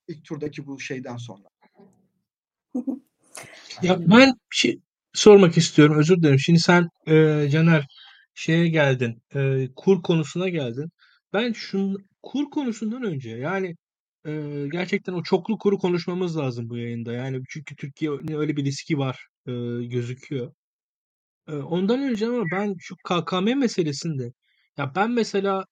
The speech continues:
Speaker 2: bir, e, yani iktisat hocası olsam biraz üst seviye ö-, öğrencilerime bu K K M nasıl bitirilir ve bu zaman hani neler olur falan bir senaryo yazın, e, diye bir ödev falan veririm.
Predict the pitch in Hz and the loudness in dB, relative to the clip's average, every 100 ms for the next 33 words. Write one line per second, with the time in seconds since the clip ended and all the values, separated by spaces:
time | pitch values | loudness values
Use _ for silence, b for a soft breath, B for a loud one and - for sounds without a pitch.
0 | - 190 170 - 160 160 156 151 147 147 | -8 -6 -6 -4 -4 -2 -4 -6 -8 -8
1 | 147 151 165 147 147 156 - - 170 165 | -10 -12 -10 -10 -10 -12 -14 -10 -6 -4
2 | 170 226 196 151 - 165 214 _ _ b | -4 2 2 2 -2 -4 -4 _ _ b
3 | b b b 165 180 170 180 - 180 160 | b b b 0 0 -2 -8 -2 0 2
4 | 156 156 160 156 _ _ _ - 156 156 | 0 -2 -4 -10 _ _ _ -8 -4 -2
5 | 156 156 160 156 170 214 180 170 190 190 | -4 -4 -2 -2 -2 -4 -6 -6 0 0
6 | 190 185 214 226 240 226 180 - 143 147 | 0 -2 -2 -2 -2 -2 -4 -4 -4 -2
7 | 214 - _ _ _ _ - 160 170 160 | -2 -6 _ _ _ _ -10 -10 -8 -8
8 | 190 214 190 180 202 185 180 170 175 208 | -6 -4 -2 -2 -2 -2 -2 0 2 4
9 | 180 165 - 165 160 185 185 - 170 196 | 4 0 -4 -6 -4 -4 -8 -6 -2 0
10 | 185 170 165 170 196 - 160 151 151 147 | 0 0 -2 -4 -6 -8 -6 -4 -2 -4
11 | 139 160 175 196 185 165 160 185 170 156 | -4 -2 0 0 0 -2 -2 -4 -4 -6
12 | 190 170 180 135 | -4 -2 -2 -4